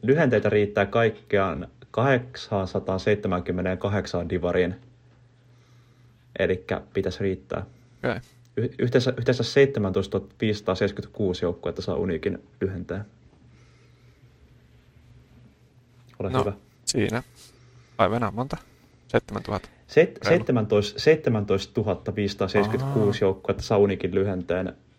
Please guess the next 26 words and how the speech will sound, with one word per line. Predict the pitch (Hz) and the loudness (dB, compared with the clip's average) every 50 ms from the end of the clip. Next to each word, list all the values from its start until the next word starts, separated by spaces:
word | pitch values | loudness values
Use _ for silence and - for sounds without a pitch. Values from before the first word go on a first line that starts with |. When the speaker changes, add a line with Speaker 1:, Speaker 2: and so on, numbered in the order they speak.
| _ _ _ - - | _ _ _ -20 -8
Speaker 1:
kolmesta | - - 98 92 87 90 92 - - - 92 - - - - _ _ _ - - | -2 0 0 2 2 0 -2 -4 -2 -4 -4 -4 -4 -10 -20 _ _ _ -14 -6
kirjaimesta. | - 101 92 85 82 80 85 98 - - - 120 - - - _ _ _ - - _ _ _ _ _ _ _ _ _ _ _ - _ _ _ _ _ _ _ _ _ _ _ _ _ _ _ _ _ _ _ | -2 0 0 0 0 -2 -4 -6 -8 -8 -12 -16 -16 -18 -20 _ _ _ -20 -20 _ _ _ _ _ _ _ _ _ _ _ -20 _ _ _ _ _ _ _ _ _ _ _ _ _ _ _ _ _ _ _
Speaker 2:
Siinä | - - 120 101 107 - - - | -6 -4 -4 -4 -4 -6 -10 -10
on | 123 123 131 | -10 -10 -6
kieltämättä | 127 123 117 110 107 104 107 107 - - - 113 | -4 -2 -2 -2 -2 -4 -6 -8 -10 -12 -12 -8
muutama | 110 107 104 98 - 101 104 104 | -6 -4 -4 -4 -6 -6 -4 -2
lyhenne. | 104 101 107 - - - - - - - - _ _ _ _ _ _ _ - - _ _ _ _ - - - - - - - - - - - - _ _ _ _ - - - | -2 -2 -2 -4 -6 -8 -14 -16 -16 -18 -20 _ _ _ _ _ _ _ -20 -20 _ _ _ _ -16 -16 -14 -14 -16 -20 -20 -20 -20 -20 -20 -20 _ _ _ _ -20 -14 -10
Tää | - - - - | -8 -8 -8 -8
on | - - - | -8 -10 -10
oma | |
Speaker 1:
On-, | - - | -6 -2
onneksi, | - 113 110 - - - | 0 0 2 2 2 4
Speaker 2:
asiantuntija | - 123 123 123 - 104 107 123 131 110 | 6 6 6 4 4 2 4 4 4 4
Speaker 1:
onne-, | - - - - - _ _ _ _ _ _ _ | 4 -2 -8 -18 -20 _ _ _ _ _ _ _
Speaker 2:
kommentti | - - 104 101 - 117 110 110 127 | -8 -8 -6 -2 0 0 2 2 4
Speaker 1:
onneksi, | 113 113 117 113 - | 4 4 4 2 -2
Speaker 2:
tähän. | - - _ _ _ - | -8 -16 _ _ _ -2
Speaker 1:
onneksi | 113 113 120 117 - | 0 2 2 2 4
tää | 120 | 4
ei | 107 | 4
ollut | 101 104 107 | 6 4 4
yhtään | 104 - 101 - | 4 2 2 0
tämmönen | 98 95 92 | 0 0 0
niinku | 95 92 - 90 | -2 -2 -2 -4
flown | - - 104 95 90 82 - | -2 2 4 4 4 4 0
katkaiseva | - - - - 80 - 98 87 95 - - | -4 -8 -6 -6 -6 -4 -2 -2 -2 -4 -4